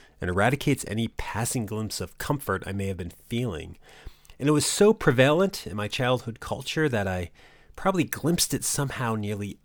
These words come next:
every day. It, it's in comic books. It's on T V. It shows up in an episode of You Can't Do That on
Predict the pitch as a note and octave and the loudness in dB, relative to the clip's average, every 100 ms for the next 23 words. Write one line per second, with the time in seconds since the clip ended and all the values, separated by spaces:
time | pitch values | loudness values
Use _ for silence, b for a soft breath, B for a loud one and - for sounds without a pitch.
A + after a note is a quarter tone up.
0 | - D#3 D#3 C#3+ A2 F#2 A2+ D3 F3+ E2 | -2 -2 2 2 2 2 4 4 2 0
1 | G#2 D3 - E3+ - - - F3+ G3+ - | -4 -4 -4 -4 -4 -4 0 0 0 -4
2 | G2 E2+ - G#2 D#3 E3+ E3+ - G3+ D3 | -6 -6 -8 -6 -2 -2 0 2 4 2
3 | E3 F#3+ E2 D#2+ B B B - - - | 0 0 -2 -8 B B B -8 0 2
4 | F3+ E3+ E3+ C#3+ C3 C#3 - D3 B2 G2+ | 4 2 2 0 0 -2 0 2 2 0
5 | G#2 - - - - D3+ C#3 C3 B2+ | -4 -12 -20 -4 0 2 2 0 -2